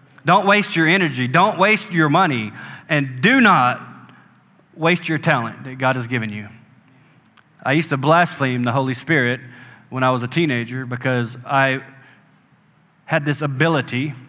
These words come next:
and I'm gonna say, I'm gonna, I'm gonna be vulnerable here for a minute. I had this ability that I could walk into any store in the mall and leave with, y'all remember Jabot pants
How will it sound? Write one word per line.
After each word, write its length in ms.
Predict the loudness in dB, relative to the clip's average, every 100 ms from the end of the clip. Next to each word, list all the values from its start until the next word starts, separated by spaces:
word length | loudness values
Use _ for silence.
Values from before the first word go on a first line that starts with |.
| -20 -20 _ _ _ _
and 100 | -6
I'm 80 | -4
gonna 140 | -4 -4
say, 240 | -6 -6
I'm 140 | -4
gonna, 220 | -4 -6 -8
I'm 140 | -8 -6
gonna 100 | -4
be 140 | -2
vulnerable 400 | -2 -2 -4 -4
here 180 | -4 -6
for 120 | -6
a 40 |
minute. 240 | -6 -6 -6 -12 -6
I 80 | 0
had 160 | 0 0
this 160 | -2
ability 580 | 0 0 0 0 -4 -8 -12 -20 -8
that 100 | 0
I 80 | 0
could 180 | 0 0
walk 240 | 2 2
into 180 | -2 -4
any 220 | -2 -2
store 360 | -2 -4 -2 -2
in 80 | -2
the 60 |
mall 540 | 0 2 2 0 -4 -12 -20 -14 -6
and 260 | -2 2
leave 480 | 4 2 2 -4 -8 -18 -10
with, 200 | -10 -8
y'all 220 | -2 0
remember 240 | 2 0 0
Jabot 640 | -2 0 0 0 -4 -8
pants 400 | -2 -2 -2 -8